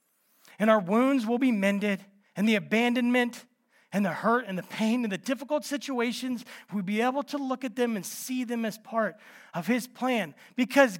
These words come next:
God worked in this entire thing, through the lies of the Sanhedrin, through the weakness of the leadership of Pilate, through the betrayal of Jesus' closest friends,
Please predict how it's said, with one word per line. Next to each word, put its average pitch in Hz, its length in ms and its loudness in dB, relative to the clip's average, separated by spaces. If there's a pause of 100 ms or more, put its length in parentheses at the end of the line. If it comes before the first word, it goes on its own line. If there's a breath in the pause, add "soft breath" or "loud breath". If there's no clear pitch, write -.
God 285 460 4 (260 loud breath)
worked 190 600 0 (320 loud breath)
in 254 120 8
this 269 180 6
entire 254 460 2
thing, 208 420 2 (220 loud breath)
through 269 120 4
the 247 120 6
lies 247 460 6
of 262 60 -4
the 247 100 0
Sanhedrin, 220 840 0 (220 loud breath)
through 254 140 6
the 226 120 4
weakness 226 680 2
of 220 80 0
the 214 100 0
leadership 247 480 0
of 214 220 0
Pilate, 247 400 2
through 269 100 0
the 277 60 -2
betrayal 320 720 4 (240 loud breath)
of 262 240 4 (160 loud breath)
Jesus' 254 380 2
closest 285 580 2
friends, 247 480 2